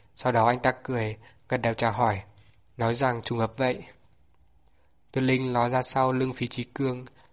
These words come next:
thấy Văn Tú Quyên thì vẻ mặt trở nên chán ghét thấy rõ. Cô ta khoác tay Phí Chí Cương, động tác dứt khoát đến hơi khoa trương. Cô ta và Phí Chí Cương công khai hẹn hò. Cô ta tán đổ anh trước,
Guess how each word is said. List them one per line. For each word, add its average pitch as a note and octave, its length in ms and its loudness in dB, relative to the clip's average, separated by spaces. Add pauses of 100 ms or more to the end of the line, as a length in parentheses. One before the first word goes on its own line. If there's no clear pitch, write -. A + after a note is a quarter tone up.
(180)
thấy B2 140 2
Văn B2 140 2
Tú B2 120 0
Quyên B2+ 420 -4
thì C3 120 -4
vẻ A#2+ 100 -2
mặt A2+ 260 -2
trở A#2 160 -2
nên B2 240 -2
chán A2+ 180 -2
ghét C#3 160 -4
thấy B2 120 0
rõ. C3+ 340 -4 (540)
Cô B2 140 2
ta A#2+ 280 2
khoác C3+ 260 2
tay B2 160 4
Phí B2 160 -4
Chí A#2 180 -4
Cương, C3 400 -6 (400)
động B2+ 140 -4
tác C#3+ 180 -2
dứt - 180 -8
khoát D#3+ 220 2 (160)
đến B2 160 -4
hơi C3 160 0
khoa C3 160 -2
trương. C3+ 460 -4 (540)
Cô B2+ 120 2
ta B2 340 4
và A#2 200 4
Phí A#2 220 -2
Chí A#2 180 -2
Cương B2+ 440 -2 (300)
công B2+ 180 0
khai C3+ 180 2
hẹn C3 160 0
hò. A2+ 380 -2 (640)
Cô B2 260 6 (520)
ta A#2+ 160 8
tán A#2+ 220 4
đổ B2+ 140 4
anh B2 220 2
trước, D#3+ 280 0